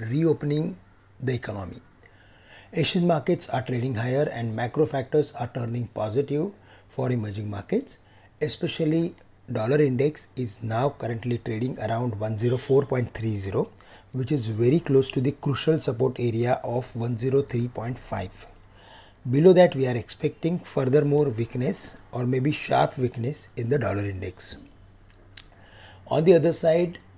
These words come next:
the ten-year bond yield is currently trading at three point five two,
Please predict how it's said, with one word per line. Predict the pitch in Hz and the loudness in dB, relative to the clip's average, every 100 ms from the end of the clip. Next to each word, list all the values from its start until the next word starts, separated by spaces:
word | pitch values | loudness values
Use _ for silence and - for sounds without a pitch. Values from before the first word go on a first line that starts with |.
| - _ | -20 _
the | - 127 | -8 -6
ten-year | - 143 151 139 | 2 6 6 4
bond | 120 127 | 2 0
yield | 135 151 147 - - | 2 0 -2 -8 -6
is | 131 127 - - - - - | -4 -2 -2 -2 -6 -16 -2
currently | - 147 139 160 | 4 4 4 2
trading | 156 131 123 127 | 2 2 0 0
at | 127 120 - | -2 -4 -4
three | 131 131 | -2 -2
point | 131 127 | -2 -4
five | - - 107 - | -2 -4 -4 -2
two, | 185 247 | -2 -2